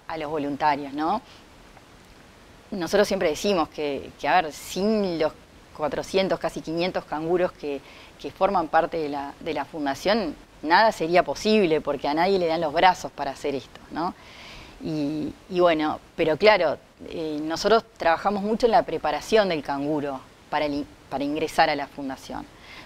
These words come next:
porque justamente nosotros tenemos que ser lo suficientemente amorosos para saber recibir y lo suficientemente amorosos para dejar ir también y permitir que ese bebé siga su vida y siga su trayecto y que llegue al seno de la familia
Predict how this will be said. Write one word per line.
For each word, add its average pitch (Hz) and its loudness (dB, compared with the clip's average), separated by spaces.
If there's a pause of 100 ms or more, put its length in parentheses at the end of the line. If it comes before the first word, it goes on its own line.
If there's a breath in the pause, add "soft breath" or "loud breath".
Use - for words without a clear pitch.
porque 151 -4
justamente 202 2
nosotros 185 0
tenemos 170 -4
que 151 -12
ser 151 2
lo 170 -8
suficientemente 175 -2
amorosos 165 2 (680 loud breath)
para 160 4
saber 156 6
recibir 185 2 (400 loud breath)
y 156 -4
lo 156 -2
suficientemente 175 0
amorosos 160 4
para 147 0
dejar 175 2
ir 180 -2
también 165 0 (420 loud breath)
y 165 -6
permitir 196 -2
que 220 2
ese 175 0
bebé 170 4
siga 233 2
su - -6
vida 233 4
y 247 -2
siga 233 0
su 180 -6
trayecto 143 0
y - -8
que 156 -4
llegue 202 4
al 190 4
seno 185 -2
de 185 0
la 151 -2
familia 185 2